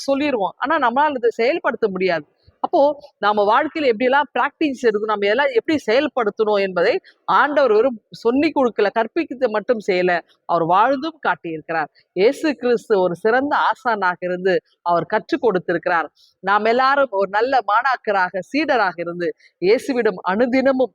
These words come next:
அவருடைய வார்த்தையை நம்ம கற்றுக்கொள்வோமா? அப்படி என்றால் இந்த திருமறையில நமக்கு தெரியாத எவ்வளோ விஷயங்கள் இருக்கு. அப்ப ஆண்டவர் ஒவ்வொன்றும் ஒவ்வொரு நாளைக்கு நமக்கு அழகாய் விளக்கி கொடுக்கிறார்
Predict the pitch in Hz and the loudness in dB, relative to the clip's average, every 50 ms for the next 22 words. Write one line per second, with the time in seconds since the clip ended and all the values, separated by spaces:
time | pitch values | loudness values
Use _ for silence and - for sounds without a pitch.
0 | _ _ 185 175 175 175 175 196 226 247 - - 240 214 202 190 180 - 196 185 | _ _ -2 0 0 2 2 2 0 0 0 -2 -2 -2 -2 -4 -4 -6 -6 -6
1 | - - 226 - 220 208 202 196 196 226 262 269 - - _ _ - 185 180 214 | -6 -6 -2 0 2 2 2 2 2 0 -2 -2 -6 -20 _ _ -8 0 2 2
2 | 214 208 214 247 269 254 233 202 190 180 _ 262 269 320 320 311 302 277 254 247 | 2 4 2 0 0 0 0 -2 -2 -4 _ -2 -2 0 2 2 2 2 2 0
3 | 277 269 247 214 202 190 - - 214 226 247 262 254 233 196 175 180 190 208 254 | 0 -2 -4 -4 -6 -10 -8 -6 -2 0 0 2 2 0 -2 -2 -2 0 2 2
4 | 311 339 - 311 269 - - 294 277 262 247 226 214 196 180 - - 165 - _ | 2 0 -2 -4 -8 -6 -2 -2 0 0 2 2 0 0 -2 -2 -6 -6 -6 _
5 | _ _ - - _ - 208 233 170 165 208 262 285 285 294 262 208 202 214 226 | _ _ -20 -6 _ 2 2 4 4 4 2 2 2 2 2 4 4 4 2 2
6 | 269 302 302 294 294 359 349 320 269 240 247 240 220 226 240 254 247 233 220 208 | 2 0 0 0 2 2 4 4 4 4 4 2 0 0 -2 -2 -2 -4 -6 -6
7 | 196 185 - - 285 370 - _ - _ _ _ - 170 185 202 226 214 220 240 | -6 -6 -4 -2 -4 -4 -4 _ -20 _ _ _ 0 2 2 2 2 2 0 0
8 | 262 302 330 294 233 196 196 196 - 208 190 - 180 170 165 185 185 180 165 | 0 0 0 0 0 0 0 -2 -2 -8 -6 -6 -6 -4 -2 -2 -2 -2 -2